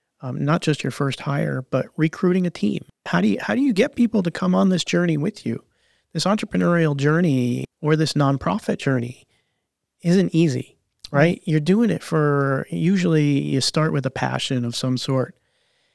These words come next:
Speaker 1: and you don't realize how silly hard it's gonna be. <laughs>
Speaker 2: Right.
Speaker 1: Right? So, you, but how do you, how do you, how do you get people to join you on, on that silly hard j-, voyage, right? So, um,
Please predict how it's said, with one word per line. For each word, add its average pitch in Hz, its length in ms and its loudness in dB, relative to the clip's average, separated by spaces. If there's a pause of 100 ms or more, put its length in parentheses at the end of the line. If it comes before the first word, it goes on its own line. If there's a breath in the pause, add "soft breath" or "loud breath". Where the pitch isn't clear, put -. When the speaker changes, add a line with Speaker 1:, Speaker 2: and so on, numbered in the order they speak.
(140)
Speaker 1:
and 143 140 2
you 143 80 4
don't 151 160 2
realize 139 440 2
how 139 540 -2
silly 143 380 0
hard 135 280 -2
it's 131 120 -8
gonna 131 200 -2
be. 127 240 -4 (120)
<laughs> - 140 -20
Speaker 2:
Right. 180 280 -2 (200)
Speaker 1:
Right? 151 300 0 (300 soft breath)
So, - 160 2
you, 170 240 4
but 160 380 -2
how 170 200 0
do 185 60 0
you, 175 160 0
how 185 220 0
do 196 60 2
you, 165 280 2 (120)
how 180 140 -10
do 196 60 0
you 180 60 0
get 151 200 2
people 151 220 0
to 127 80 0
join 131 300 2
you 120 180 0
on, 123 260 -2 (120)
on 123 140 0
that 123 240 -6
silly 127 320 2
hard 127 280 2
j-, - 80 -14 (200)
voyage, 127 520 -4 (420)
right? 139 320 -2
So, 151 340 2 (640 soft breath)
um, 139 440 0